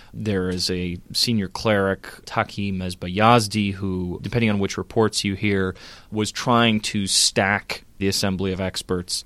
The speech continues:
such that they could potentially even unseat Mister Khamenei. I don't know whether that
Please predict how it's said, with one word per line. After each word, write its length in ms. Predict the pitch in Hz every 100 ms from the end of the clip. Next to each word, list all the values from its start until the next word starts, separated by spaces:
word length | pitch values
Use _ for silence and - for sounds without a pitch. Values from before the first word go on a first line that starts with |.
| -
such 400 | - 123 - -
that 320 | 107 98 - -
they 180 | 101 101
could 280 | 104 90 -
potentially 580 | 107 123 120 107 98
even 400 | 90 95 92 92 -
unseat 640 | 95 92 - 147 165 - -
Mister 280 | - 101 98
Khamenei. 640 | - 95 87 85 80 80 - - - - -
I 140 | 107
don't 240 | 104 104
know 240 | - 104 95
whether 380 | 92 95 95 90
that 360 | 92 87 -